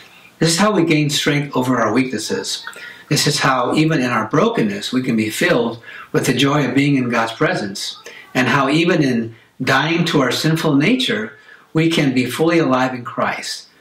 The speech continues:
by embracing God's love. Prayer unlocks the key in our heart that allows us to serve and worship the Lord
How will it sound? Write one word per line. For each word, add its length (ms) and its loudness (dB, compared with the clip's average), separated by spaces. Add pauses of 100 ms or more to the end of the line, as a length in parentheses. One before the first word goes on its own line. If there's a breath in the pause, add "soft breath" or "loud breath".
(100)
by 180 0
embracing 520 2
God's 320 -2
love. 340 -4 (640 loud breath)
Prayer 600 0
unlocks 680 0
the 80 -2
key 260 2
in 120 2
our 120 0
heart 500 -4 (560 loud breath)
that 140 2
allows 600 2
us 200 0
to 100 0
serve 540 0
and 160 -6
worship 340 0
the 80 -2
Lord 500 0